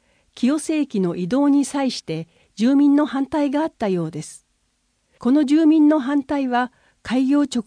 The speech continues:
前まで続いていたようで、四月十日、池袋飯能間路線敷設工事竣工監査報告に、清瀬駅部分は未着手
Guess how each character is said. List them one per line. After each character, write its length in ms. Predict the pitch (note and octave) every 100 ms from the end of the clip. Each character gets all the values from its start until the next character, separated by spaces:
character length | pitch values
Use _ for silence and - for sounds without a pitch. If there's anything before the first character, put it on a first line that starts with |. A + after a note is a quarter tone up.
| C4
前 140 | D4+ D4+
ま 160 | D4+
で 120 | A#3 F#3+
続 280 | - G#3+
い 60 | B3+
て 140 | C4+
い 80 | B3+
た 140 | B3 B3
よ 200 | A#3+ G3+
う 60 |
で、 260 | D#3 D#3+ - _ _ _ _
四 180 | - G#3
月 280 | D4 D4+ D4
十 300 | - C4+ C4
日、 320 | - G#3 G#3 _ _ _ _
池 240 | A#3+ - D4+
袋 540 | D4 - G#3+ F3+ F3+ - _
飯 200 | - B3+ C#4
能 180 | C#4+ B3+
間 360 | - F3 E3 - _ _
路 140 | G3+
線 320 | - D4+ D4 D4
敷 100 | -
設 320 | D4 - -
工 320 | - C4+ A#3+
事 220 | D#3+ D#3+
竣 300 | E3+ - C#4+
工 320 | D4 - C#4+ C#4
監 260 | - C4+
査 220 | C#4 D4
報 200 | C4+ C4+
告 300 | B3+ G#3+ -
に、 240 | E3 D#3+ D#3 _ _ _ _ _ _ _ _ _
清 240 | - B3+ D4
瀬 240 | - D#4
駅 220 | D4+ C#4+
部 120 | C#4 C#4
分 280 | A3 E3+
は 200 | E3+ E3+ - _ _ -
未 120 | G#3
着 320 | D#4 D4+ A#3
手 280 | - F3